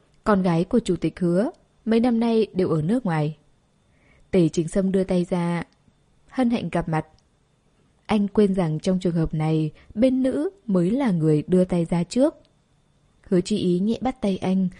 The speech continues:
giọng khàn khàn nói, "Hân hạnh gặp mặt." Cảm tình hai mươi tư năm, bây giờ đã là người xa lạ,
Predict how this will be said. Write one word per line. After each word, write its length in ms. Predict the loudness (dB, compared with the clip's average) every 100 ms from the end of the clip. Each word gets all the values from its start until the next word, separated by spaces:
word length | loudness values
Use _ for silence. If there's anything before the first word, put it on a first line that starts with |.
| -14 -2
giọng 200 | -2 -2
khàn 280 | -4 -2 -2
khàn 360 | -4 -4 -2
nói, 460 | -2 -2 0 0 0 -6 _ _ _ _ _ _ _ _
"Hân 220 | -2 0
hạnh 240 | 0 -4
gặp 220 | -2 -2 -2
mặt." 160 | -6 _ _ _ _ _ _ _ _ _ _ _ _ -4
Cảm 180 | -4 -2
tình 260 | 0 -2 0
hai 160 | 0
mươi 120 | 0 2
tư 200 | 2 2
năm, 360 | 2 0 0 -2 _ _
bây 180 | 0 0
giờ 360 | 2 2 2 0
đã 140 | -6 -6
là 160 | -4
người 200 | -2 -2
xa 240 | -2 -2 -2
lạ, 320 | 0 -2